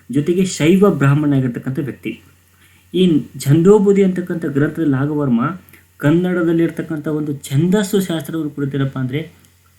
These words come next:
ವಿವರಣೆ ನೀಡ್ತವನೆ. ಹಾಗಾಗಿ ಕನ್ನಡದಲ್ಲಿ ಏನಪ್ಪಾ ಅಂದ್ರೆ ಛಂದಸ್ಸು ಶಾ-, ಶಾಸ್ತ್ರವನ್ನ ಕುರಿತು ಬರೆದಿರ್ತಕ್ಕಂಥ ಪ್ರಪ್ರಥಮ ಕೃತಿ ಯಾವುದಂತಂದ್ರೆ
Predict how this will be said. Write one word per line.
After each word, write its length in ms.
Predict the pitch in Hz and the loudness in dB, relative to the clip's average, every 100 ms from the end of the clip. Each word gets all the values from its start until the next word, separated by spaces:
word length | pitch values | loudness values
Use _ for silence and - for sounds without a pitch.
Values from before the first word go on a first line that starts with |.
| _ _ | _ _
ವಿವರಣೆ 300 | 123 131 127 | 0 4 4
ನೀಡ್ತವನೆ. 520 | 120 110 104 101 98 95 _ _ 151 | 4 2 0 -6 -6 -8 _ _ -2
ಹಾಗಾಗಿ 560 | 165 156 131 160 185 - _ _ _ | 0 0 0 -2 -4 -10 _ _ _
ಕನ್ನಡದಲ್ಲಿ 600 | 143 160 180 175 165 165 | 0 0 2 0 0 0
ಏನಪ್ಪಾ 280 | 160 151 160 | 0 -2 -4
ಅಂದ್ರೆ 160 | 160 | -6
ಛಂದಸ್ಸು 680 | 139 131 135 165 185 - 180 | -4 0 2 2 -4 -4 -6
ಶಾ-, 440 | 165 151 147 139 | -4 -6 -6 -10
ಶಾಸ್ತ್ರವನ್ನ 680 | 139 139 156 165 151 143 143 175 - _ - _ _ | -6 -6 -6 -8 -4 -2 -2 -2 -8 _ -20 _ _
ಕುರಿತು 260 | 147 160 156 | -6 -2 0
ಬರೆದಿರ್ತಕ್ಕಂಥ 600 | 139 143 139 139 139 143 | 2 2 0 -2 -2 -4
ಪ್ರಪ್ರಥಮ 800 | 139 - 147 170 165 143 147 143 | -6 -2 -2 0 -4 -4 -2 -2
ಕೃತಿ 340 | 135 120 135 | -2 -2 0
ಯಾವುದಂತಂದ್ರೆ 680 | 131 123 120 117 117 180 202 | 0 0 -2 -2 -2 -2 -6